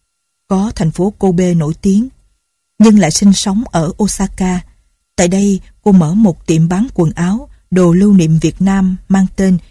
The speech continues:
Merci Sài Gòn, lầu hai, tòa nhà Osaka Ekimae số một, và làm thêm công việc hỗ trợ học sinh Nhật gốc Việt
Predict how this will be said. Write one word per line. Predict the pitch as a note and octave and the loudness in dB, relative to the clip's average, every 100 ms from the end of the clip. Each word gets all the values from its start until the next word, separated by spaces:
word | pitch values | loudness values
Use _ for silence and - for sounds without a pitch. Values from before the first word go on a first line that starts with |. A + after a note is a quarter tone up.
| _ | _
Merci | F#3+ F#3 - - G3+ | -2 -2 -4 -2 0
Sài | F#3 - D#3+ | 0 -4 -4
Gòn, | D#3+ D#3 D3 - _ _ _ _ | -2 -2 -4 -8 _ _ _ _
lầu | E3+ D#3 | -4 -4
hai, | - G3 F#3 E3+ _ _ | -4 -4 -4 -8 _ _
tòa | E3+ | -2
nhà | E3 E3 E3 G3 | 0 0 -2 -4
Osaka | F#3+ G3+ - G3 F#3 F3 - | -4 -6 -8 -6 -6 -6 -4
Ekimae | F#3 - G3 F#3+ F#3 F#3+ F3+ E3+ | -6 -2 0 0 0 -2 -4 -4
số | - - | -6 -6
một, | A#3 F#3+ C#3+ - _ _ _ _ _ _ _ | -2 -2 -2 -8 _ _ _ _ _ _ _
và | G3 | 0
làm | F#3+ F3 | 2 0
thêm | - G#3+ | 0 0
công | G3+ G3+ | 0 0
việc | F3 D#3+ | 0 -2
hỗ | D#3+ F#3 | -4 -6
trợ | - D#3 | -4 -4
học | D#3 D#3+ | -4 -6
sinh | - G3+ F#3 | -6 -2 0
Nhật | E3 D3+ _ - | 0 -4 _ -8
gốc | G#3+ - | -8 -8
Việt | - E3+ D3+ | -4 -2 -2